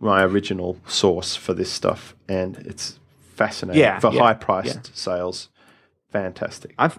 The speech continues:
Speaker 2: I figure, uh, we've all read, I mean, if you haven't read Spin Selling, that's just a, it's a classic. That's sort of one of the, um, that's just on the curriculum. You gotta get it and read it.
Speaker 1: <laughs> What do you got?
Speaker 2: Don't you think, man?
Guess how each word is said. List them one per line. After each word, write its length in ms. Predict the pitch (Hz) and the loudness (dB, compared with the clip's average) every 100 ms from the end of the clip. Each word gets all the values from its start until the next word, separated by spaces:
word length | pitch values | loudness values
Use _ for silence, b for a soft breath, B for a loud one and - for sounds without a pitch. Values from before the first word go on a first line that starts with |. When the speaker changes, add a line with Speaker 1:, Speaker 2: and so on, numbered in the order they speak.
| - | -2
Speaker 2:
I 80 | |
figure, 460 | 147 - 160 131 120 | 0 4 4 4 4
uh, 280 | 113 117 107 - _ _ _ | 2 0 -2 -8 _ _ _
we've 260 | - 131 127 | 2 4 6
all 160 | 110 | 6
read, 180 | 107 113 | 6 2
I 20 | |
mean, 80 | 113 | 2
if 100 | 131 | 4
you 80 | 220 | 6
haven't 220 | 262 185 120 | 6 6 4
read 200 | 123 - | 2 0
Spin 320 | - 139 127 | 0 0 0
Selling, 400 | 123 113 - - | -8 -8 -10 -12
that's 260 | - 156 - | -8 -8 -8
just 240 | 123 120 | -10 -8
a, 260 | - - 117 - | -6 -8 -10 -12
it's 140 | 120 | -10
a 40 | - | -6
classic. 460 | - 117 117 120 | 0 0 2 -2
That's 200 | - - | 0 -2
sort 200 | - 151 | 4 4
of 80 | 120 | 4
one 200 | 120 120 | 4 4
of 120 | 117 | 4
the, 180 | 110 110 | 4 4
um, 280 | 110 107 104 - - B B B B | 2 0 -4 -8 -14 B B B B
that's 180 | - 127 | -8 -2
just 180 | 131 - | 0 4
on 160 | 123 | 4
the 60 | 110 | 4
curriculum. 600 | - 110 110 - 110 104 | 2 2 2 2 0 0
You 100 | 113 | 4
gotta 180 | 127 113 | 6 6
get 200 | 101 110 | 2 0
it 120 | - | 0
and 180 | - 139 | -2 -6
read 240 | 110 113 110 | -6 -6 -6
it. 80 | |
Speaker 1:
<laughs> 20 | - | 2
What 80 | |
do 60 | 117 | 2
you 80 | 113 | 4
got? 320 | 104 95 - | 2 0 4
Speaker 2:
Don't 200 | 156 - | 4 6
you 60 | - | 2
think, 460 | - - 175 359 | 0 2 4 4
man? 240 | - 247 | 4 2